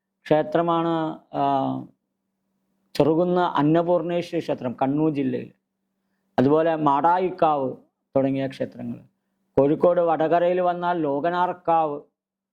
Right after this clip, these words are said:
വളരെ പ്രസിദ്ധമായ ക്ഷേത്രമാണ്. അത് കഴിഞ്ഞ് നമ്മൾ പിന്നെ,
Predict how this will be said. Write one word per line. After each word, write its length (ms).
വളരെ 300
പ്രസിദ്ധമായ 760
ക്ഷേത്രമാണ്. 540
അത് 100
കഴിഞ്ഞ് 420
നമ്മൾ 220
പിന്നെ, 400